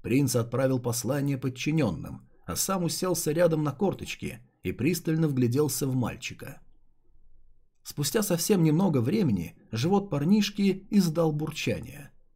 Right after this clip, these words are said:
На блюдах для подношений лежали фрукты и сладости, и хотя с виду они казались подсохшими и не очень-то аппетитными, всё же это было лучше, чем ничего.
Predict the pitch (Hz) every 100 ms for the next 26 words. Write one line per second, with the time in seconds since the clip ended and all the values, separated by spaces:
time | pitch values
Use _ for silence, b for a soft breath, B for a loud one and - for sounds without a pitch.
0 | _ - 82 82 120 156 123 - 95 107
1 | 117 113 101 - 165 87 71 - _ 151
2 | 175 156 170 165 170 190 185 165 165 190
3 | 180 113 - - - - _ _ - 120
4 | 139 165 156 - - - 95 165 175 147
5 | 151 156 131 175 156 - 110 - 214 196
6 | - 87 80 - b 170 180 190 165 156
7 | 143 120 156 240 214 104 87 - - -
8 | - - 214 185 180 175 180 175 170 -
9 | 226 240 - 127 - 131 135 - 151 -
10 | 113